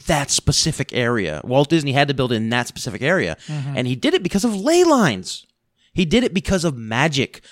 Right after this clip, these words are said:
Speaker 1: because of his belief in the occult.
Speaker 2: Isn't it called the Magical Kingdom?
Speaker 1: There you go. Cinderella's ca-, <laughs> Cinderella's castle, if you go inside of it,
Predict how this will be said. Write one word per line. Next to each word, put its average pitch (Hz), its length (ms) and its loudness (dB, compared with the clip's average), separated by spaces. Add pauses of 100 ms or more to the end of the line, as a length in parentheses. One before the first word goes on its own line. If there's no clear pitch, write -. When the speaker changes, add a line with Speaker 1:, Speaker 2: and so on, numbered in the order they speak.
(140)
Speaker 1:
because 147 280 0
of 139 60 2
his 151 180 2
belief 143 400 -2
in 135 60 -2
the 123 120 -2
occult. - 560 -4 (920)
Speaker 2:
Isn't 214 180 2
it 247 80 0
called 220 240 2
the 226 80 4
Magical 185 320 4
Kingdom? 180 340 -2 (1080)
Speaker 1:
There 90 120 -4
you 98 100 -4
go. 143 320 0 (380)
Cinderella's 214 580 2
ca-, 185 260 0 (160)
<laughs> - 140 -16
Cinderella's 302 680 0
castle, 180 600 0 (300)
if - 180 0
you 180 140 -2
go 208 160 4
inside 196 400 4
of 190 100 4
it, 165 140 2